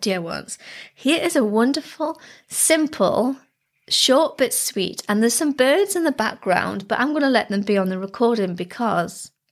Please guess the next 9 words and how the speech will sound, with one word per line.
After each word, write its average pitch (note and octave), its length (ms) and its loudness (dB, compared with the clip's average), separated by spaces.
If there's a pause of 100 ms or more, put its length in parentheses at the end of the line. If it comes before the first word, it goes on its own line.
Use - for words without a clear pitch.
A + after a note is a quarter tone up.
they're G#3+ 160 2
there. B3+ 380 0 (120)
<laughs> - 240 2 (380)
As F#4 260 -6
promised, D4 720 -2
here C4+ 600 2
is A#3 260 2
your G#3 160 2
meditation C4+ 960 -2